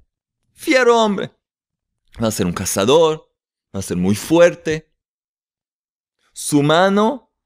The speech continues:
va a estar contra todos, y la mano de todos contra él.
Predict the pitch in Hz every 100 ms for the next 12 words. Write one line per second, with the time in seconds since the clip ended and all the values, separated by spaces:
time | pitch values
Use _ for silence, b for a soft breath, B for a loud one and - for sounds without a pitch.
0 | - 127 135 - 156 - 202 196 170 -
1 | 180 110 80 - _ _ _ _ _ _
2 | _ _ _ _ 139 139 120 127 180 185
3 | 156 - 160 170 160 - 135 117 95 101
4 | 92 -